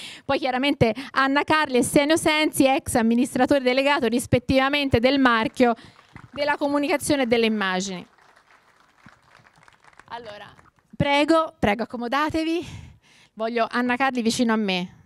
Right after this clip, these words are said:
Facciamo le donne al centro, per una volta ogni tanto vedo un poche donne, sono contenta che ci sia un prefetto donna, la, la saluto e le do il benvenuto in questa bellissima città.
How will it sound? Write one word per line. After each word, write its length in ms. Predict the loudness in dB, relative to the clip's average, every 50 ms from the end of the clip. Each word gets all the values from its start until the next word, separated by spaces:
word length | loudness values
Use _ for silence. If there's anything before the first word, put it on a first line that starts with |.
| _ _
Facciamo 320 | -10 -10 -8 -8 -8 -6
le 140 | -6 -6 -4
donne 300 | -4 -4 -6 -6 -6 -8
al 80 | -8 -8
centro, 500 | -4 -4 -2 -2 -2 -4 -2 2 2 4
per 100 | 4 4
una 140 | 2 2 2
volta 320 | 2 0 0 -2 -4 -2
ogni 100 | 0 0
tanto 300 | 0 0 0 0 0 0
vedo 180 | 2 2 2 0
un 60 | 0
poche 320 | -2 -4 -4 -2 0 0
donne, 500 | 2 2 2 2 0 -2 -2 -4 -4 -6
sono 160 | -6 -10 -12
contenta 460 | -10 -10 -8 -4 -2 -2 -2 -2 0 -2
che 100 | -2 -2
ci 140 | -2 -2
sia 100 | 0 0
un 80 | 0 0
prefetto 480 | 0 -2 0 0 0 -2 0 0 0 2
donna, 400 | 2 2 2 2 2 0 2 2
la, 220 | 2 2 2 2
la 160 | 2 0 0
saluto 420 | 0 0 0 2 4 2 4 4 4
e 60 | 2
le 80 | 4
do 100 | 4 4
il 80 | 2 4
benvenuto 420 | 2 2 2 2 2 0 2 0 0
in 60 | 0
questa 240 | 0 0 0 2 2
bellissima 440 | 2 2 0 0 -2 0 2 2 2
città. 340 | 2 0 -2 -2 -4 -6